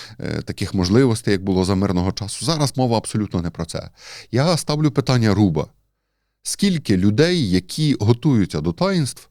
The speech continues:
роблять це, ну, не дуже дбало? Тому що, м, ну, нам вже потрібно підготуватися, або ми вже на катехізацію ходили, ми вже все знаємо, е, для нас нічого нового немає. А потім пізніше виявляється, м,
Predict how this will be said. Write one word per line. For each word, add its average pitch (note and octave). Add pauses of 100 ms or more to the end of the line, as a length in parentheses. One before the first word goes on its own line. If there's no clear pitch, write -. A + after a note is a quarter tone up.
(120)
роблять C3
це, A#2+
ну, C3
не D3
дуже F#2+
дбало? D2+ (1200)
Тому D#3
що, C3
м, E2+ (320)
ну, F3+
нам D3
вже G2+
потрібно F#2+
підготуватися, A2+
або E2
ми E2
вже D#2
на D2+
катехізацію F#2
ходили, C3+ (280)
ми G2
вже F2
все E2+
знаємо, B2 (360)
е, D#2+
для E2+
нас G2
нічого G2
нового F2+
немає. A#2+ (360)
А G#2
потім C#3
пізніше A2
виявляється, G#2
м, E2